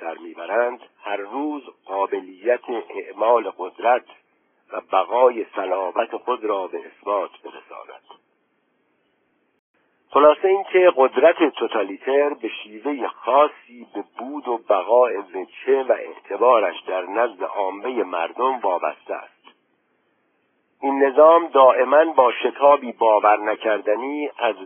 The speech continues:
ذخیرهٔ اعتبار و منزلت خود خرج می‌کند و لذا مجبور است پیوسته در تلاش و تقلای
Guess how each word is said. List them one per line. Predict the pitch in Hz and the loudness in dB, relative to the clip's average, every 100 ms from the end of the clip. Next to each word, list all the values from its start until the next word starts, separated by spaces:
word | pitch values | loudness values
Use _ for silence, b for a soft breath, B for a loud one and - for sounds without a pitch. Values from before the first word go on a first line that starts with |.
| 90 | -10
ذخیرهٔ | 104 - 104 98 120 127 | -8 -8 -16 -10 -8 -6
اعتبار | 110 104 - - 92 107 120 127 | -8 -10 -16 -12 0 2 4 2
و | 113 104 | 0 -2
منزلت | 98 92 87 92 85 - | -2 -4 -8 -8 -8 -10
خود | 85 - 120 | -12 -10 -10
خرج | - 113 117 113 - | -4 2 4 2 -6
می‌کند | 80 78 - - 69 95 | -20 -18 -18 -18 -8 -6
و | |
لذا | 101 104 95 127 147 151 _ _ _ _ _ | -4 -2 2 4 4 0 _ _ _ _ _
مجبور | 113 113 - 151 160 | -2 -2 -6 -2 4
است | 151 143 _ - | 4 2 _ -6
پیوسته | 127 120 110 104 - 147 | -4 -2 -4 -6 -8 -4
در | 135 104 | -2 -2
تلاش | - 113 107 127 131 - | -4 0 2 4 2 -2
و | |
تقلای | - 107 95 92 95 117 127 | -4 -6 -6 -4 2 2 2